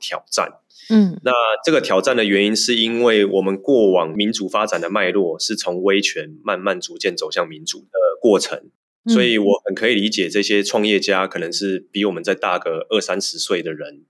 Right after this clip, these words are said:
Speaker 1: 等等之类的，
Speaker 2: 嗯。
Speaker 1: 可能还是信奉着什么军事化管理啊，
Speaker 2: 嗯，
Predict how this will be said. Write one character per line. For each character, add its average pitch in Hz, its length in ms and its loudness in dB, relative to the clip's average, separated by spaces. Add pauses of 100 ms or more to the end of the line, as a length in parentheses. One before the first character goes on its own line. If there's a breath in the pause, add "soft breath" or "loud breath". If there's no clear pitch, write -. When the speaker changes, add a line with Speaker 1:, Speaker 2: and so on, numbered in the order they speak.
(140)
Speaker 1:
等 190 120 -2
等 220 140 4
之 214 140 4
类 107 60 4
的， 104 40 2
Speaker 2:
嗯。 104 80 -4
Speaker 1:
可 - 80 -8
能 - 100 -4
还 90 80 -2
是 107 240 0 (680 loud breath)
信 113 220 2
奉 113 220 2
着 90 180 0
什 90 100 -8
么 87 120 -4
军 127 240 0
事 135 200 2
化 113 280 2
管 107 280 0
理 98 220 -2
啊， 90 220 2
Speaker 2:
嗯， 247 220 6